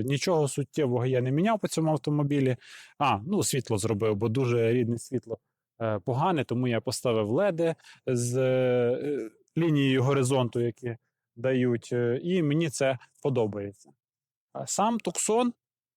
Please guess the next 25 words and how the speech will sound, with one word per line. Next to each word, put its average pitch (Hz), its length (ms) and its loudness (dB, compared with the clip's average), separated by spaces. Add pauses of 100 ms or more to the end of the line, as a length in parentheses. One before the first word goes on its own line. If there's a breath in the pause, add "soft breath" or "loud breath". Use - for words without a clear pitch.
(500)
е, 101 420 0 (140 loud breath)
компанія 143 480 0
Hyundai 120 540 0 (440 loud breath)
випускала 185 600 2
оцей 147 260 0
кузов 131 400 0
дві 131 180 0
тисячі 165 400 -2
четвертого, 147 720 0
дві-, 127 220 0
дві 120 180 -4
тисячі 151 540 -4
одинадцятого, 131 840 0
навіть 143 420 -2
інколи 131 380 -2
бувають 131 440 0
дванадцяті 127 840 -2
роки, 131 400 -2 (460 loud breath)
е, 110 120 0
попадаються 120 680 0
на 117 80 2
авторія 117 460 2
цих 113 220 -4
кузовів. 107 560 0 (420 loud breath)
Але 170 1040 2